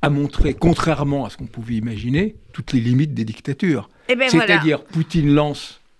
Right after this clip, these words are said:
Speaker 1: son aventure, sa guerre d'agression, son aventure militaire en Ukraine, et rien ne se passe comme prévu.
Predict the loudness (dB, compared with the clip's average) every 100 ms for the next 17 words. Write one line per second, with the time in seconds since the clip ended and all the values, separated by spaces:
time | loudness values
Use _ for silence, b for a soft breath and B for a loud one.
0 | _ _ _ _ -10 -4 -2 0 -2 0
1 | -2 -2 -2 0 0 -2 -4 -6 -6 -8
2 | -6 -6 -4 -4 -2 -2 0 -2 -6 -6
3 | -6 -4 -6 -6 -6 -6 -6 -2 0 0
4 | -4 -10 -12 -12 -12 -12 -10 -4 -4